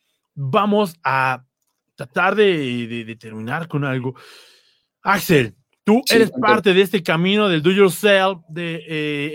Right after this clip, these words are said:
Speaker 1: encontrar tu propio sonido, de encontrar las cosas, hacerlas por ti mismo.
Speaker 2: Así es, fiel, fiel
Speaker 1: Tú
Speaker 2: a
Speaker 1: realmente,
Speaker 2: Twitch.
Speaker 1: ¿tú qué pensarías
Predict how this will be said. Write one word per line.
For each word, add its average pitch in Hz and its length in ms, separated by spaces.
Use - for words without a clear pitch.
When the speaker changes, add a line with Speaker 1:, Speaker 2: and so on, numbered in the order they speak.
Speaker 1:
encontrar 170 460
tu 170 120
propio 165 220
sonido, 170 440
de 151 120
encontrar 151 360
las 165 140
cosas, 175 240
hacerlas 170 340
por 170 300
ti 190 160
mismo. 175 500
Speaker 2:
Así 156 280
es, 151 100
fiel, 143 380
fiel 156 260
Speaker 1:
Tú 254 140
Speaker 2:
a 254 40
Speaker 1:
realmente, 233 580
Speaker 2:
Twitch. - 140
Speaker 1:
¿tú 202 200
qué - 280
pensarías 185 840